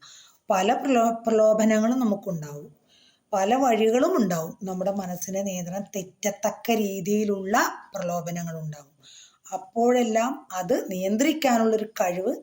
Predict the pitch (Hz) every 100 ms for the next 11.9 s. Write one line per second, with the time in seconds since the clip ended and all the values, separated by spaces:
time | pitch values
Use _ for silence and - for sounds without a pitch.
0 | - 160 156 - 170 143 - - - -
1 | - - 185 208 247 320 339 294 262 262
2 | 247 220 214 226 240 233 214 202 196 226
3 | 226 214 180 180 208 - 180 156 - -
4 | 175 190 208 - - _ _ 185 180 202
5 | 226 254 349 - - 165 180 208 269 285
6 | 240 202 180 208 240 _ - - 190 208
7 | 208 277 262 196 233 302 254 190 180 180
8 | 226 - - - _ - 190 190 262 233
9 | 196 - 254 247 214 185 180 208 - 202
10 | 185 180 320 269 220 - - _ _ -
11 | 175 185 285 339 277 233 180 185